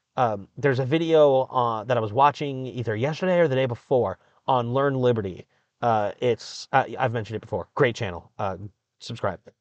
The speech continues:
Uh, I'm in no way affiliated. They're just great. Uh, it's ten myths about inflation. It was done, uh, I wanna say, like, three, four, five months ago. And one of the myths was that, was exactly this, that m-, inflation is just a measure of price change.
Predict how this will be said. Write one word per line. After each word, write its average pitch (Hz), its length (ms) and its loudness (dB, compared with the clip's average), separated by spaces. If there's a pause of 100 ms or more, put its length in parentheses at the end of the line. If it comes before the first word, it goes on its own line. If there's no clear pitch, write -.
(540)
Uh, 117 220 2
I'm 120 220 0
in 147 160 -2
no 156 120 10
way 143 140 10
affiliated. 101 440 2
They're 95 120 -4
just 95 260 -8
great. 92 240 -2 (720)
Uh, 113 240 6
it's 123 300 -2
ten 165 320 2
myths 160 260 2
about 131 200 4
inflation. 117 380 -2
It 92 40 -12
was 90 120 -8
done, 110 300 -4
uh, 95 140 -12
I 104 260 0
wanna 110 200 -6
say, 117 120 -12
like, 92 220 -8 (460)
three, 117 180 -4
four, 107 160 2
five 107 180 0
months 107 180 -4
ago. 180 280 2 (760)
And 131 420 2
one 139 240 6
of 175 120 4
the 151 80 2
myths 139 580 4 (300)
was 113 400 2 (240)
that, 117 420 2 (380)
was 127 340 4
exactly 135 400 6
this, 123 300 2
that 110 280 0
m-, 117 160 -10
inflation 113 420 -4
is 98 100 -6
just - 180 -6
a 110 60 -4
measure 92 240 -4
of - 60 -8
price 127 240 2
change. - 280 -14